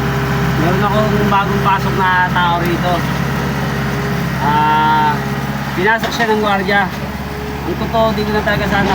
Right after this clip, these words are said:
kailangan. Kaso, sabi sa akin ng gwardiya,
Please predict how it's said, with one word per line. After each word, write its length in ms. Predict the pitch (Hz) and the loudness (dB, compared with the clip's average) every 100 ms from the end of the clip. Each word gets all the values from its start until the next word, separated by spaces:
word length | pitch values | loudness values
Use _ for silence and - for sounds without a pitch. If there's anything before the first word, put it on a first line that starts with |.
| 190 | 2
kailangan. 400 | 185 170 180 180 - - - - - - - | 2 2 2 0 0 -2 -2 -2 -2 -4 -2
Kaso, 300 | 170 165 170 160 151 | -2 0 0 0 0
sabi 220 | 147 160 - | 0 -2 0
sa 100 | 160 | 2
akin 140 | 156 156 | 2 2
ng 120 | 156 | 2
gwardiya, 400 | 165 160 - 135 | 2 0 -2 -2